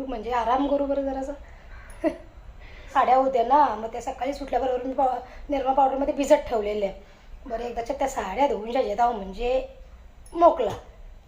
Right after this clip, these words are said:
मग साड्या बिड्या धुवून घेतल्या, कपडे धुवून घेतले ते, अं, जे मी मशीनमध्ये नाही टाकत ना म्हणजे साड्या, त्या आताच्या धुवून घेतल्या.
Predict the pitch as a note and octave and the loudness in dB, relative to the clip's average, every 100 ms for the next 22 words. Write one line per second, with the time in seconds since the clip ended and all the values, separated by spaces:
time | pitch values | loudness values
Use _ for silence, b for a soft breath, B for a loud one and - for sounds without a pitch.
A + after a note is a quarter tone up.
0 | - - B3+ C4 A3 A3 C4 C4+ G#3+ B3+ | -16 -14 -4 -2 -2 -4 -4 -4 -4 -4
1 | B3+ B3+ D4+ C#4+ - C4 C4 A#3 B3+ C4 | -4 0 2 0 -2 -4 -4 -4 -4 -4
2 | C4+ C#4 D#4+ - - C4+ A#3 A#3 A#3 C4 | -2 -4 -6 -12 -12 -8 -6 -6 -2 -2
3 | C#4 B3+ D4 C#4+ C#4+ D4 A#3+ A#3 C4 A#3+ | -2 -4 -4 -2 2 2 0 -4 -8 -4
4 | C4+ B3+ D4 C#4 A#3+ B3+ B3+ B3 C#4+ D4+ | 0 0 0 -2 -4 -8 -8 -6 -6 -6